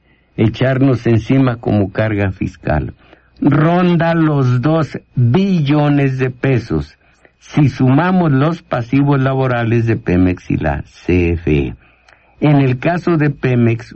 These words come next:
un billón, o sea, un millón de millones, ciento treinta millones de pesos,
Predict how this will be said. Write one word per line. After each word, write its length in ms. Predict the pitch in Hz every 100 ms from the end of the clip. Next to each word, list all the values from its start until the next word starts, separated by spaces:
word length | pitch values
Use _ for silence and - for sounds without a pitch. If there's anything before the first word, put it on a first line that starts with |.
| -
un 340 | 131 131 127
billón, 720 | 117 110 95 117 117 110 117 - _
o 120 | -
sea, 360 | - 101 104 - _
un 320 | - 123 123 123
millón 440 | 104 90 107 104
de 120 | 104
millones, 760 | 101 95 90 101 95 92 98 _ _ _
ciento 580 | _ - 120 113 110 101
treinta 600 | - 92 95 101 92 87
millones 600 | 92 85 87 90 87 82
de 100 | 80
pesos, 520 | - 113 107 113 -